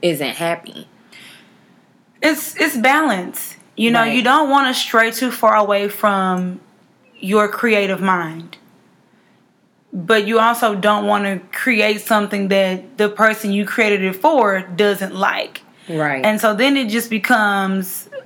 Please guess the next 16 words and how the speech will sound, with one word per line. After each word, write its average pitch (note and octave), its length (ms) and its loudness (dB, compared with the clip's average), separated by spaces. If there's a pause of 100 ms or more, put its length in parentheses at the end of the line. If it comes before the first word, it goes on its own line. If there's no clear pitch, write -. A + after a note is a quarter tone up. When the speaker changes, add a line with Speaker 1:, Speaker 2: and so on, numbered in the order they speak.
(600)
Speaker 2:
a G#3 100 -2
trial G#3+ 360 4
and G3+ 140 -4
error F#3+ 400 0 (380)
type G3+ 280 0
situation. G3 840 -4
Speaker 1:
Okay. D3 380 -4
Speaker 2:
Um, F#3 520 2
for G#3+ 240 0
a G3+ 60 4
long A3 420 2
time, F#3+ 560 0 (120)
I G#3 180 4
was G3+ 280 -2
anti-guest G3+ 840 0
speaker. - 520 -8